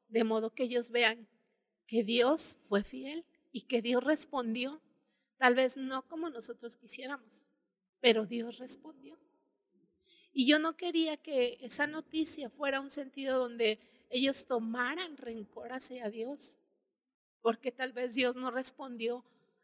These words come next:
a lo que ellos querían. Y eso fue mi pensamiento primero. Yo dije, "Mi esposo, él ya está con Dios".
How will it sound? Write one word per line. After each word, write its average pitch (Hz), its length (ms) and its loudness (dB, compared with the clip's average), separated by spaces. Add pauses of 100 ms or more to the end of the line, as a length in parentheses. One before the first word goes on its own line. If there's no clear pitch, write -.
(100)
a 240 120 4
lo 240 240 2
que 311 160 -18
ellos 311 400 -2
querían. 233 300 -14 (1400)
Y 254 140 4
eso 392 220 6
fue 370 260 -8
mi 381 160 -2
pensamiento 269 760 -4
primero. 226 440 -20
Yo 247 140 2
dije, 277 220 -4
"Mi 262 120 -10
esposo, 359 400 -4
él 311 120 -6
ya 277 100 0
está - 240 0
con 285 240 -12
Dios". 392 360 -6